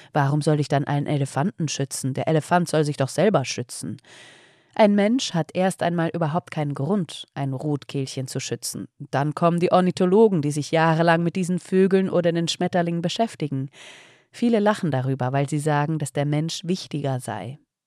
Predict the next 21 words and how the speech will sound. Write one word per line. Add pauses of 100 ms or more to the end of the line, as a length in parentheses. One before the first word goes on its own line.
(160)
Diese
Menschen
mögen
alle
hochintelligent
und
klug
sein,
aber
dieser
Irrtum
ist
absolut
lebensgefährlich. (720)
Es
sollte
uns
interessieren,
wie
wir
durchkommen.